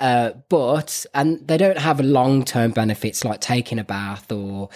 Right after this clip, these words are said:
you know, watching a good movie, but they're feel good, aren't they? They make you feel good. So whatever it is that makes you feel good in that moment,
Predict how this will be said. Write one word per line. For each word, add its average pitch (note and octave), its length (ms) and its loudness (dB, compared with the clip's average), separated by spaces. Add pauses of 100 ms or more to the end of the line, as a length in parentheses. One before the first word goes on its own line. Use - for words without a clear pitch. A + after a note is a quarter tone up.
(280)
you A#2 80 -2
know, A2+ 100 4
watching B2 320 0
a A#2+ 40 2
good A#2 200 -2
movie, A#2+ 280 2
but C#3 180 -4
they're - 120 2
feel F#3 300 2
good, E3+ 180 2
aren't B2+ 200 0
they? A#2+ 80 -4
They B2 120 -4
make C3 160 -2
you A#2+ 80 -6
feel A#2 280 0
good. A2 180 -2
So - 140 -2
whatever F#3+ 360 2
it D#3+ 100 2
is D#3+ 180 2
that B2+ 100 -4
makes C3+ 280 -2
you C3+ 60 -2
feel C3+ 420 0
good B2 260 0
in B2 260 0
that A2+ 160 -2
moment, B2 680 0